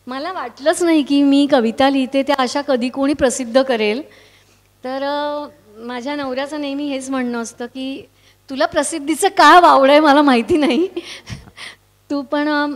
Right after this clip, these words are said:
माझं मी म्हटलं ना default, by default माझ्यात तो fault आहे.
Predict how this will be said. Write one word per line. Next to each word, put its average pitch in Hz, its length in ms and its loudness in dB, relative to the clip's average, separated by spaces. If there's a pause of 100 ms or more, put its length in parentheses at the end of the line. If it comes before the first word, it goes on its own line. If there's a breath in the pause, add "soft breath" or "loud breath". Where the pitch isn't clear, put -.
माझं 269 460 -2
मी 330 120 0
म्हटलं 294 320 0
ना 269 180 0
default, 240 800 -2
by 220 180 -6
default 240 400 -10
माझ्यात 233 300 -8
तो 262 60 0
fault 247 340 -4
आहे. 220 240 -10